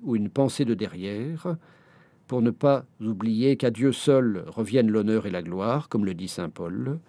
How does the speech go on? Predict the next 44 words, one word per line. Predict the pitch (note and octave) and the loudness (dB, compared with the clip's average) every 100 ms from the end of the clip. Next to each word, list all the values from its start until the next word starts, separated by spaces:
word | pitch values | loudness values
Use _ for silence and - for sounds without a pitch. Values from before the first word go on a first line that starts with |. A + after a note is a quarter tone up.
| _ _ - - | _ _ -20 -6
et | A#2 | -2
que | C#3 | 0
celui | C3+ C#3+ C3+ D3 | 0 2 4 4
à | A#2 | 4
qui | - C3+ | 2 -2
on | A#2+ G2+ | -2 2
paie | C#3+ | 2
l'impôt | B2 G#2+ - G#2 G2+ D#3+ _ _ | 4 2 -2 -8 -6 -8 _ _
ou | A2+ | -8
qu'on | A2+ A2+ | -4 -4
salue, | - E2+ E2 G#2+ E3 _ _ _ _ _ | -4 -8 -6 -8 -8 _ _ _ _ _
parce | - A2+ | -8 -6
qu'on | - G#2+ | -2 -2
accepte | G2+ - B2 A2+ | -2 -2 -2 -2
de | F#2+ | -6
jouer | F#2 A#2+ | -2 0
le | A2 | 0
jeu | G2+ A#2 | 0 -2
de | G2 | -2
la | F#2 | -6
société | - B2 - A2+ - G#2+ - | -6 -6 -4 -6 -2 -4 -2
et | C#3+ | 0
de | C3+ | 2
ses | - A#2 | 0 -4
conventions, | G#2 F#2 - - F#2 G#2+ - _ _ _ _ - | -4 -6 -10 -10 -8 -8 -10 _ _ _ _ -4
n'est | A#2+ | -2
pas | A#2 C#3+ | 2 2
pour | - A#2 | 2 -4
autant | G#2 - C3 B2+ | -4 0 0 0
réellement | B2 B2 G#2+ A#2 A#2+ | 2 2 4 2 2
honorable, | G2+ F2 D#2+ E2 G#2+ A#2+ C3 - _ _ - | -2 -6 -8 -10 -6 -4 -6 -10 _ _ -10
du | A#2 | -8
point | - G#2+ | -4 -4
de | F#2 | -2
vue | C3 | 0
de | A#2 | 0
ce | - | -2
que | F#2+ | -8
Pascal | G2+ F#2 - G#2+ G#2+ B2 E2 | -8 -8 -6 -4 -2 -2 -6
aurait | G2 E2+ | -8 -8
appelé | - - A2+ | -10 -2 0
les | A2+ F#2+ | 0 0
grandeurs | - G#2+ B2+ A#2 | -4 0 2 2
naturelles. | F#2 - E2 - - - - | 0 -6 -16 -16 -20 -20 -20